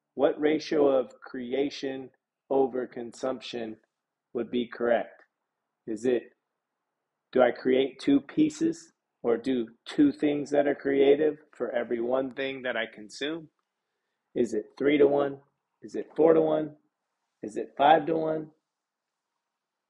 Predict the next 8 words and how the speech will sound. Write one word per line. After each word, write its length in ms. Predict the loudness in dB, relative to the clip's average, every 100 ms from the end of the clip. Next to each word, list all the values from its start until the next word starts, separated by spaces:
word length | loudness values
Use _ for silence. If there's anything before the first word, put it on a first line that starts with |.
| _ _ _ _ _ -12
I 80 | -10
don't 160 | -8
know. 300 | -4 -4 -4 -8 -8
Is 160 | -4
it 180 | -4 -4
one-to-two? 920 | -2 -2 -2 -6 -10 -10 -4 -2 -2 -6 _ _ _ _ _ _ _ -4
One-to-three? 760 | -2 -2 -6 -6 0 0 0 -8 _ _ _ _ -4
One-to-four? 760 | -2 -2 -4 -4 2 4 4